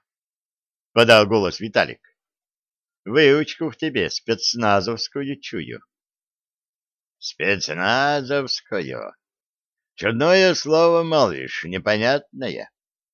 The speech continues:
Ты бы вышел на свет, посмотрели бы друг на друга». Царский сплетник вышел на поляну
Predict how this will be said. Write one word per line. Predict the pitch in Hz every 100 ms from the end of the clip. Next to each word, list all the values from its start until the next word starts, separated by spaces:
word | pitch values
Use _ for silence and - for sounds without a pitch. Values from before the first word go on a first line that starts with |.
| _ _ _
Ты | 113 147
бы | 185 180 151
вышел | 95 143 170 151 120
на | 71 64
свет, | - 87 117 131 131 _ - _ _ _ _ _ -
посмотрели | 190 110 76 80 98 113 123
бы | 120 127
друг | 117 131 127
на | 92 113
друга». | 117 117 117 120 120 120 120 110 _ _ _ _ _ _ _ _ _ _ _ _ _ _ _ _ _
Царский | - 160 175 - 156
сплетник | - 135 147 139 123
вышел | 120 120 120 107
на | 101
поляну | - 90 90 90 104 123